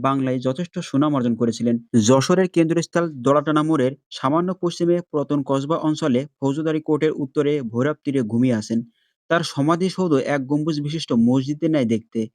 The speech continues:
মূল্যবান রঙিন বস্ত্র দ্বারা তার সমাধি সবসময় আবৃত থাকে। ছোট মাজারটি বেশ পরিপাটি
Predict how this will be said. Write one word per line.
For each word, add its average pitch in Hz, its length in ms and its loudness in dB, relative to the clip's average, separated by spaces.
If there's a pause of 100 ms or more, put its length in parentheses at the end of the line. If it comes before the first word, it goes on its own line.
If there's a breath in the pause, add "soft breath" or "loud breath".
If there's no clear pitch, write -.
(300)
মূল্যবান 160 500 4
রঙিন 147 360 2
বস্ত্র 147 380 -4
দ্বারা 143 240 2
তার 135 200 -6
সমাধি 139 340 -2
সবসময় 175 600 -4
আবৃত 127 360 0
থাকে। 117 280 -4 (480)
ছোট 127 280 -2
মাজারটি 156 480 0
বেশ 175 200 -2 (160)
পরিপাটি 170 400 0